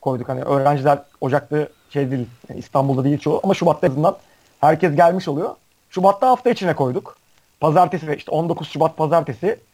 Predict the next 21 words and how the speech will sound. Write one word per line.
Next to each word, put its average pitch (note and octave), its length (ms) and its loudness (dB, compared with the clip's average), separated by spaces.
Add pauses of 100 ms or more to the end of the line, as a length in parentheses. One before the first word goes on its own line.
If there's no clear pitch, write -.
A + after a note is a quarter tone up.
(260)
yirmi D#3+ 260 2
bir E3 80 4
Şubat D3 320 0 (180)
çarşamba D#3+ 680 2 (340)
olacak B2 300 -4
şekilde. C3+ 460 -4 (200)
Takımların G#3 400 4
bir G#3 80 0
kısmı G3+ 240 0
on G3+ 120 4
dokuz F#3+ 200 -4
Şubat F#3+ 240 0
pazartesi F#3+ 600 0 (320)
Yeditepe'nin F3+ 520 2 (220)
büyük D#3 140 -2
ihtimalle D#3 260 2
Kayış D3+ 300 -2
Dağı'ndaki C3+ 540 0 (460)
sahasına B2+ 340 0
gidecek C3 340 -4
ve E3 200 2